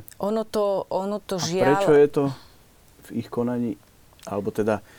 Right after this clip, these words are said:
Speaker 2: v uvažovaní a v plánoch inak?
Speaker 1: Ono to žiaľ ako keby, e, naozaj zapadalo do, do tej celkovej liberalizácie spoločnosti, do tej pres-, do presadzovania tej, e,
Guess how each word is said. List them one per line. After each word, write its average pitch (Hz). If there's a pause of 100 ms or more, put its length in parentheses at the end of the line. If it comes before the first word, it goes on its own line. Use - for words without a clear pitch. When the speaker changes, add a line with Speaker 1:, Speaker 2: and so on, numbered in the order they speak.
(300)
Speaker 2:
v -
uvažovaní 120
a 98
v -
plánoch 117
inak? -
Speaker 1:
Ono 240
to 233
žiaľ 202
ako -
keby, 190 (120)
e, - (400)
naozaj 185
zapadalo 165
do, 160 (800)
do 175
tej 180
celkovej 190
liberalizácie 170
spoločnosti, 156
do 165
tej 180 (160)
pres-, 190
do 190
presadzovania 170
tej, 170
e, -